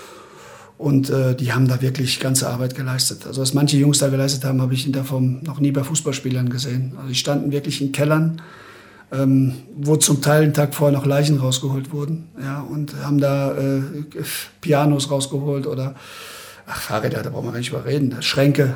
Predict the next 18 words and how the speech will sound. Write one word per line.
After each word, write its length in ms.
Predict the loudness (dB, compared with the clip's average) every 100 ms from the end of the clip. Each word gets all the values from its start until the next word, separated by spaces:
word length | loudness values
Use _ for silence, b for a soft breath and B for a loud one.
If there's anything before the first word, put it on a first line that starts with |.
| -6
äh, 280 | -10 -8 -4
Küchen 500 | 2 4 6 4 4 -2
ent-, 300 | -2 -2 0
entrümpelt 640 | 0 2 0 0 -4 -4
und, 260 | -4 -4
äh, 340 | -8 -10 -10 -6
im 100 | -4
Prinzip 320 | -2 -2 -2
alles 240 | 2 2
kernsaniert, 540 | 2 2 2 2 0 0
wenn 100 | 0
man 120 | 0
so 160 | -2 -4
will. 100 | -4
Also, 160 | -2 -2
ist 120 | 0
alles 320 | 2 2 0
Kern 360 | 0 2 2